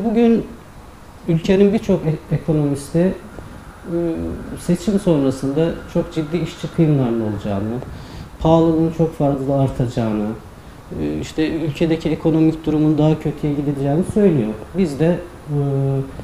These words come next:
yani bugünden yarına baktığımızda bunun böyle gideceğine inanıyoruz. Ben kendim de böyle olacağını düşünüyorum.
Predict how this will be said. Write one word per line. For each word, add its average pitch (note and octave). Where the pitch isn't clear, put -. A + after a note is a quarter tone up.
yani D3
bugünden D#3+
yarına D#3
baktığımızda D#3
bunun E3
böyle D#3+
gideceğine C3+
inanıyoruz. C3+
Ben D3
kendim D3+
de D3
böyle D3
olacağını C3
düşünüyorum. A2